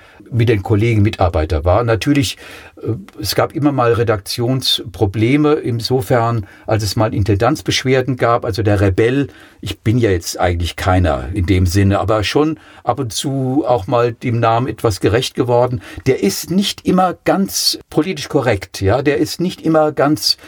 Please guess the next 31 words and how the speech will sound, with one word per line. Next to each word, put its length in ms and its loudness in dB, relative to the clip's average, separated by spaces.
zuverlässig, 880 -2
hat 200 0
nicht 200 -4
immer 160 2
das 240 0
Rundfunkgesetz 720 -2
absolut 600 -2
im 160 0
Hinterkopf 580 0
sofort 460 0
immer 160 2
mitgedacht. 680 -2
Es 180 -2
gab 240 0
halt 180 0
ein 140 -2
paar 300 0
Geschichten 540 -2
in 180 0
meinen 220 2
Sendungen, 460 2
die, 280 2
die 260 0
zu 180 -2
Protesten, 800 0
Hörerprotesten 800 0
geführt 300 -2
haben 160 0
und 120 -2
zu 80 -2
Intendanzbeschwerden. 1000 0